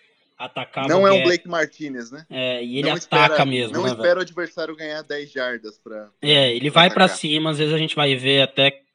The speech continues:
Speaker 1: erros, se não me engano ele teve um ou dois, assim, até normal, porque ele tava quase praticamente dois anos sem jogar, porque ano passado jogou, se não me engano, só duas partidas, e,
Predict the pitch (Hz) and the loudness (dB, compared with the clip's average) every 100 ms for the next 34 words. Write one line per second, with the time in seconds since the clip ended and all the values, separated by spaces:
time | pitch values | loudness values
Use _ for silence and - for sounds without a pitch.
0 | _ 139 160 156 139 147 - 139 127 - | _ 0 4 2 2 -4 -6 -12 -14 -14
1 | 156 139 131 139 135 147 131 135 147 127 | -14 -12 -4 -4 -2 -4 -2 -2 -4 -6
2 | 117 135 147 143 - - - _ _ _ | -6 -2 -2 -2 -8 -18 -20 _ _ _
3 | _ _ 143 - 160 156 294 196 151 151 | _ _ -8 -2 0 4 6 6 6 4
4 | 156 143 147 135 117 - _ - _ - | 2 -4 -2 -2 -2 -6 _ -20 _ -10
5 | 127 131 135 143 151 147 143 135 135 135 | -8 -4 -4 0 -2 -2 -6 -4 -6 -6
6 | 135 143 131 131 131 135 127 113 127 127 | -2 -2 -2 -6 -6 -8 -8 -6 -6 -6
7 | 131 120 120 120 120 117 120 123 120 117 | -10 -8 -10 -10 -10 -10 -10 -10 -10 -10
8 | 123 127 127 127 127 - 104 - - 131 | -10 -10 -10 -10 -12 -12 -14 -14 -14 -10
9 | 131 123 120 - _ _ _ _ - _ | -8 -8 -12 -14 _ _ _ _ -20 _
10 | _ _ _ _ - 107 101 101 101 101 | _ _ _ _ -14 -10 -8 -6 -6 -6
11 | 98 | -8